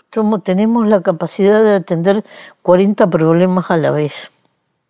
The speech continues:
Este, y los hombres se focalizan más en una sola cosa. Pero nosotros podemos estar mirando acá y escuchando allá y estar atentas a lo otro.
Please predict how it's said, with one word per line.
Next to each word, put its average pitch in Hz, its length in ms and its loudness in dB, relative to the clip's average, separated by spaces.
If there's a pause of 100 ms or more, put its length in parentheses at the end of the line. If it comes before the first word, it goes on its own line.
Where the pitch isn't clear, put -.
(1300)
Este, 160 360 -2
y 156 200 2
los 165 240 0
hombres 208 260 0
se 190 120 0
focalizan 170 680 0
más 180 220 -2
en 170 140 0
una 160 160 -4
sola 156 300 -2
cosa. - 420 -12 (720)
Pero 151 200 -4
nosotros 190 460 -2
podemos 208 260 2
estar 196 200 2
mirando 185 400 2
acá 202 260 0
y 240 100 2
escuchando 180 560 -6
allá 196 340 0 (320)
y - 160 -8
estar 180 260 0
atentas 170 560 -2
a 151 80 2
lo 147 200 0
otro. 143 300 -6